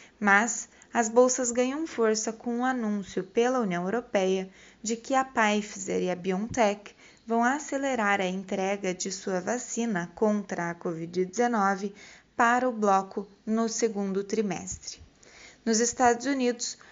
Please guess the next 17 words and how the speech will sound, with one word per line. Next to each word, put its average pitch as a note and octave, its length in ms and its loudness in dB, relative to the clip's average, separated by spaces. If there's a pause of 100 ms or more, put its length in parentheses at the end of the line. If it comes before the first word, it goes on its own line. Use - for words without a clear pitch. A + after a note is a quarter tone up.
(120)
o B3 80 -6
foco A#3 460 2
do F#3 140 -2
mercado G3 520 -2
é G#3+ 60 -2
para G3+ 220 -2
a G3 40 -2
decisão A3 520 -2
de A#3 100 -4
juros A#3 420 -4
amanhã. B3 480 0 (540)
Enquanto G3 480 -2
isso, G3+ 400 -4 (320)
os G#3 140 -4
investidores A#3 640 4
acompanham A#3+ 840 0
hoje G#3 540 0